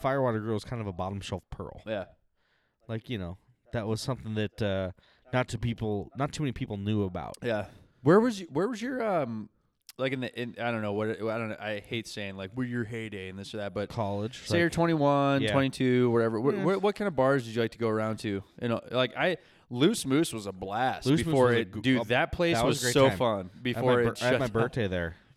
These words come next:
Speaker 2: You had your bir-, that would
Speaker 1: I had a
Speaker 2: have been
Speaker 1: birthday
Speaker 2: a great
Speaker 1: there,
Speaker 2: birthday.
Speaker 1: yeah. It
Speaker 2: Great
Speaker 1: was a good
Speaker 2: birthday.
Speaker 1: time, and I knew, like, honestly, I tried to keep it close to the vest. Was if I knew a friend that was bartending because I was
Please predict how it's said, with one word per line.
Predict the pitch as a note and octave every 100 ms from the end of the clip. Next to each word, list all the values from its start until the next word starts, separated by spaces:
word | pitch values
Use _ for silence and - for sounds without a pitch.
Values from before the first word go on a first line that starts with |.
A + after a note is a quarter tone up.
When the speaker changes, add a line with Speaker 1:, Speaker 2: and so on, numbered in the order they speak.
| _ -
Speaker 2:
You | C#3+
had | F#3
your | D#3
bir-, | A#2 B2 -
that | A#2 C#3
would | C#3+
Speaker 1:
I |
had | A#2+
a |
Speaker 2:
have | A2+
been |
Speaker 1:
birthday | D#3+ B3
Speaker 2:
a | G3
great | G2
Speaker 1:
there, | F2
Speaker 2:
birthday. | G2
Speaker 1:
yeah. | E3+ A3 G#3
It | G#2+
Speaker 2:
Great | C3
Speaker 1:
was | F3+
a | A2
good | B2
Speaker 2:
birthday. | A2+
Speaker 1:
time, | C3+ A#2+ G#2+
and | A#2 A#2+
I |
knew, | A#2 C3 C#3
like, | B2+ G#2+ F#2+ - - _ _ C3+
honestly, | D3+ E3 F3 B2
I |
tried | - B2
to | B2
keep | - B2 B2+
it | B2 - _ _
close | - A#2
to | -
the | G#2
vest. | G2+ A2+ -
Was | G#2
if | - F#2+
I | G#2+
knew | G#2+ G#2+
a |
friend | F#2+ G#2 G#2
that | G#2
was | F#2
bartending | F#2+ G#2+ A#2+ A#2+ B2
because | A2+ G#2+ F2+
I | F2
was | F2+